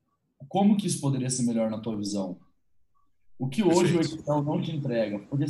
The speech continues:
Speaker 1: beleza, o, o, o vendedor, ele direcionou o mapeamento pra uma questão só, que é a visibilidade.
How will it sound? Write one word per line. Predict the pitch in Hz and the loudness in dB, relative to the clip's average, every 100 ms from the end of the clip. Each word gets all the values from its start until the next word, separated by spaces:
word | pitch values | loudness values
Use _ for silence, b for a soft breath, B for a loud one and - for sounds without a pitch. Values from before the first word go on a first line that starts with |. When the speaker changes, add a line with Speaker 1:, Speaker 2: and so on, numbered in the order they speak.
| - 143 | -4 -4
Speaker 1:
beleza, | 180 156 - - _ _ | 0 0 -2 -6 _ _
o, | 135 | 2
o, | 143 139 139 135 - 120 | 2 4 4 2 0 -4
o | |
vendedor, | 110 139 131 139 160 | 0 2 2 2 2
ele | 143 117 | 2 0
direcionou | 131 135 - 120 135 | 0 0 0 0 2
o | |
mapeamento | 135 - 110 127 143 - | 2 0 0 2 2 0
pra | 123 | -2
uma | 135 180 | -2 -2
questão | 165 - 123 120 | -4 -6 -4 -4
só, | - 98 90 | -4 -8 -8
que | 107 | -8
é | |
a | |
visibilidade. | 101 107 135 139 107 98 101 | -8 -4 0 2 2 -4 -8